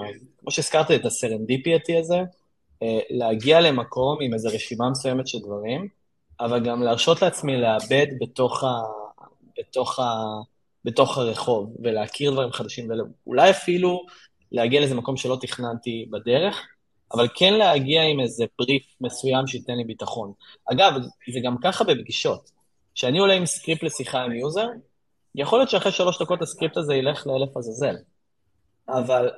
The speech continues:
מידה והשיחה לא הולכת למקום הזה שהוא באמת מייצר עניין, תמיד יש לך איזה עוגן מסוים. אה,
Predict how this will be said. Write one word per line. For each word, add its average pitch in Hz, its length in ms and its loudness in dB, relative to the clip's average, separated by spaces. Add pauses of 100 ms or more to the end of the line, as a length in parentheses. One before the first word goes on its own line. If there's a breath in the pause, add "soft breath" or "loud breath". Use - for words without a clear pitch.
מידה 135 440 2
והשיחה 180 460 0
לא 147 220 4
הולכת 147 800 -2
למקום 123 680 -6
הזה 127 240 -4
שהוא 117 460 -6
באמת 135 320 -6
מייצר 127 300 -6
עניין, 131 540 -4 (340)
תמיד 165 280 -2
יש 175 160 -2
לך 165 120 -2
איזה 123 200 -2
עוגן 123 380 -2
מסוים. 101 400 -10 (760)
אה, 113 680 -2